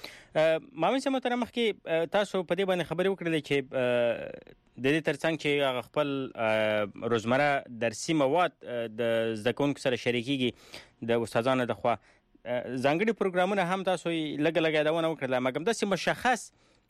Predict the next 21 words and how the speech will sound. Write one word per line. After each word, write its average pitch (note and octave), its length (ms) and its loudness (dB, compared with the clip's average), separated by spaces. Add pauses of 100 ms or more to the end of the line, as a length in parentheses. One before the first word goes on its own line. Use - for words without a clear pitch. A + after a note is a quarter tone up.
(140)
په C#3+ 60 0
هفته G#3 240 -2
کې G3 120 -6
یا E3+ 220 2
مثلاً C#3+ 360 -2
په B2+ 140 -10
میاشت D#3 360 0
کې - 80 -6
یا C3+ 240 2
په A2 340 -4
دوه G#2+ 240 -2
میاشتې A#2+ 280 -2
بعد، C3+ 240 2
درې B2+ 60 0
میاشتې B2 240 -2
بعد، C#3+ 180 2
لکه C3 160 -4
څنګه D3 180 -4
چې A2+ 200 -4
جعفري D3+ 240 0
صاحب C3 180 -2